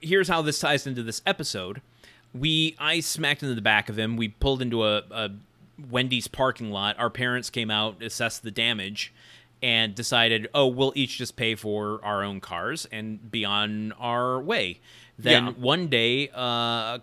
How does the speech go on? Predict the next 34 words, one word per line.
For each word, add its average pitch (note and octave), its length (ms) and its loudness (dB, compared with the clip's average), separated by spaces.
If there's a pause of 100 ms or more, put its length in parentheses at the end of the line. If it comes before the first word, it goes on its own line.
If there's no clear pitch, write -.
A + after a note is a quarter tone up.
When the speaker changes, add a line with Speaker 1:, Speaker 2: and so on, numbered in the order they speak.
(140)
Speaker 1:
about B2 320 -4
four B2+ 200 -2
days A#2+ 240 -2
later, A2+ 520 -2
a A#2+ 160 0
police D3+ 420 -2
officer G2+ 520 -4
knocked A2 280 -2
on G#2+ 160 -4
my G2+ 160 -2
door F#2+ 440 -8 (340)
Speaker 2:
Oh. E3+ 240 2 (160)
Speaker 1:
and C3+ 440 2 (120)
said, B2 520 2 (280)
"Hey, A3+ 400 6 (400)
um, C#3+ 400 2
I C3+ 100 4
need F#3 200 0
to C#3+ 60 0
take F3+ 280 2
you C3 100 0
in. D3 400 -2 (220)
Uh, A#2 500 0
Speaker 2:
What? - 40 -18
Speaker 1:
apparently A3 460 4
you C3+ 600 -2
ran C3+ 240 2
from C#3 180 -2
the B2+ 80 -2
scene C#3 240 -4
of A2+ 80 -6
a A2+ 40 -8
crime, C3 500 -2 (440)
and, A#2+ 680 2